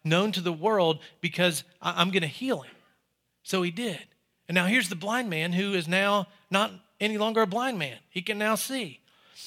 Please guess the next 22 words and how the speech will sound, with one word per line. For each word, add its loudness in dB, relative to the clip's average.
So 4
if 4
you 4
couldn't 4
see, 2
what's 4
the 0
first 0
thing 0
you -4
would -4
do? -2
Well, 0
you 2
want 2
people 0
to 0
know 4
about 4
it, -6
wouldn't -2
you? -6